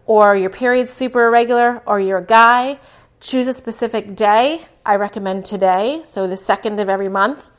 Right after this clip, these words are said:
get on it. Um, remember, it's best performed either in the shower, uh, where your fingers are slippery with soap, or with some lotion so your fingers can gl-, glide around looking for lumps. And if you do find a lump or notice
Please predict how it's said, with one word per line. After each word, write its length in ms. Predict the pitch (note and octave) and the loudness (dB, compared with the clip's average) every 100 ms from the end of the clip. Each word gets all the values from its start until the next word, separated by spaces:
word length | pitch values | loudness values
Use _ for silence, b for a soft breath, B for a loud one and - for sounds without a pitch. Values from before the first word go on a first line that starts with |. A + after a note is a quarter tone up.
| b b b _ | b b b _
get 140 | - G3+ | -4 0
on 180 | G3 A3+ | 0 -2
it. 140 | C#4 _ b b b b _ | -6 _ b b b b _
Um, 360 | A3 G#3 G3+ G3+ - _ _ _ - | 2 4 4 0 -10 _ _ _ -6
remember, 300 | A#3 A#3+ B3 | 0 2 2
it's 160 | A#3+ | -2
best 340 | - B3+ B3+ - | 2 2 2 -6
performed 880 | C#4+ A3+ - - A3+ B3+ D4 F4+ - | -6 -6 -6 0 2 2 0 -6 -8
either 200 | A#3+ A3+ | -4 -4
in 220 | A3+ C4 | -2 -4
the 60 | D#4 | -6
shower, 760 | - A#3 F#3+ F#3+ B3 D#4 C4 _ - | 0 2 4 2 -2 -6 -16 _ -2
uh, 200 | G#3 G3+ | 0 0
where 120 | G#3 | -2
your 120 | G3+ | -6
fingers 360 | G3+ A3+ A3 G#3+ | -6 -4 -4 -4
are 60 | |
slippery 460 | G#3 - A3+ A3+ G#3+ | -8 -8 -6 -2 -2
with 100 | G#3 | -4
soap, 420 | - G#3+ G#3+ - - | -4 0 0 0 -2
or 120 | G#3 | -2
with 160 | G#3 A3 | -2 -6
some 260 | - A#3 | -6 -4
lotion 460 | G#3 G3+ G#3 C4 C#4 | -4 -4 -6 -8 -8
so 120 | C4 | -8
your 120 | G#3 | -8
fingers 380 | G3 G#3 G3+ G3 | -8 -10 -10 -12
can 240 | - G3+ F3+ _ - | -12 -14 -14 _ -8
gl-, 300 | G3 G3 F#3 | -2 -2 -4
glide 400 | G#3 G#3 G3+ G#3+ | -2 0 0 0
around 480 | G3+ F#3+ F3+ F3 - | -2 -2 -2 -6 -12
looking 340 | - F#3+ F3+ F3+ | -14 -12 -10 -14
for 240 | - F#3 | -8 -8
lumps. 500 | F3 D3+ D3 - - - b b b b b - | -6 -8 -10 -16 -18 -20 b b b b b -4
And 100 | A#3 | -2
if 160 | A#3 | -2
you 120 | A#3+ A#3+ | -6 -8
do 200 | B3 C4 | -6 -6
find 300 | C4 C4 C4 | -2 -2 -2
a 40 | |
lump 440 | B3 A3+ A3+ A3+ - | -2 -2 -2 -8 -8
or 140 | A3 | -6
notice 360 | G#3 G#3 A3+ | -4 -4 -6